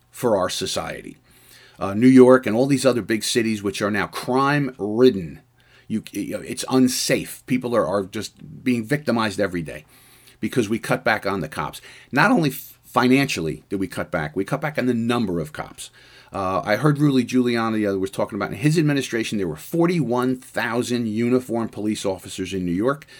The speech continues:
and New York was the safest big city in America. Right? Now I think they're down to thirty-four thousand.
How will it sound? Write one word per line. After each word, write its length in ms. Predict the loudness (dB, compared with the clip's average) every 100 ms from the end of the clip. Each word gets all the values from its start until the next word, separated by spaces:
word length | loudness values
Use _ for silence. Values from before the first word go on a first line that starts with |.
| -20 -20 -6
and 140 | -2
New 40 | 2
York 280 | 2 2 -2
was 100 | -4
the 100 | -6
safest 580 | 0 0 0 -4 -2 0
big 180 | 0
city 480 | -2 -2 0 0 -4
in 120 | -4
America. 580 | -4 -4 -4 -8 -12 -18 _ _ _ -20 -20 -18 -4
Right? 260 | -2 -2 -6 -12 -2
Now 240 | 2 2
I 80 | 2
think 200 | 0 0
they're 100 | 0
down 220 | -2 -4
to 100 | -6
thirty-four 640 | -2 -2 -2 -4 0 0
thousand. 560 | 0 -2 0 0 -4